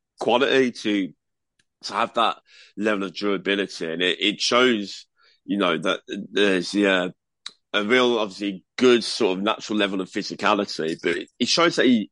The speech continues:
he looks after himself properly. You know, the, the, <laughs> one of the re-, to be able to, to perform at those levels consistently for that level of time, you've got to,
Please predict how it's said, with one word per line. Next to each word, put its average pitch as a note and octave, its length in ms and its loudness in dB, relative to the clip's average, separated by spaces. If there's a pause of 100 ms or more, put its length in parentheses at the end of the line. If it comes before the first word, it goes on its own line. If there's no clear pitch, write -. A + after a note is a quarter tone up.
he F#2+ 100 -6
looks A#2+ 320 0
after C#3+ 200 -2
himself C#3 300 -2
properly. C3+ 520 -6 (560)
You G#2+ 100 -2
know, F#2+ 180 2
the, A2 280 0
the, G#2 500 -4 (220)
<laughs> - 160 -20
one C#3 160 2
of D#3 60 -4
the D3+ 100 2
re-, C#3+ 320 2
to A#2+ 100 -10
be C#3 80 -2
able D3+ 260 0
to, B2 380 -8
to - 220 -20
perform A#2+ 640 0 (100)
at F#2+ 160 -6
those G#2 280 -2
levels G2+ 360 -4
consistently E2+ 880 -4
for E2+ 160 -8
that G#2 320 2
level F#2+ 320 2
of D#2+ 120 -6
time, F2 500 -2 (680)
you've A2 200 2
got C3 220 4
to, G2+ 400 4